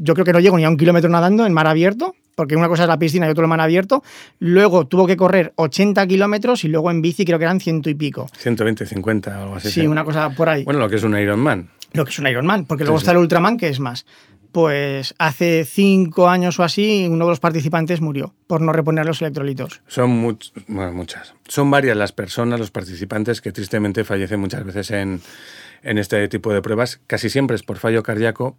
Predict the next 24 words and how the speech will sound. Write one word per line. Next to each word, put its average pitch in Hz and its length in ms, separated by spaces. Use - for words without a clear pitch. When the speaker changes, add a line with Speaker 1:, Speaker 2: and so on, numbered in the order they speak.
Speaker 2:
pero 139 340
ocasionado 104 600
precisamente 107 680
por 110 160
una 101 160
deshidratación. 92 720
Sí. 107 140
Speaker 1:
Aquí 175 240
en 185 80
Zaragoza, 196 760
en 160 200
Juslibol, 165 1000
Speaker 2:
Sí, - 140
en 113 140
Juslibol, 104 360
dime. 104 260
Speaker 1:
también 170 560
hubo 156 200
uno 156 340
hace 165 220
unos 165 260
años. 160 440
Hay 170 180
una 185 640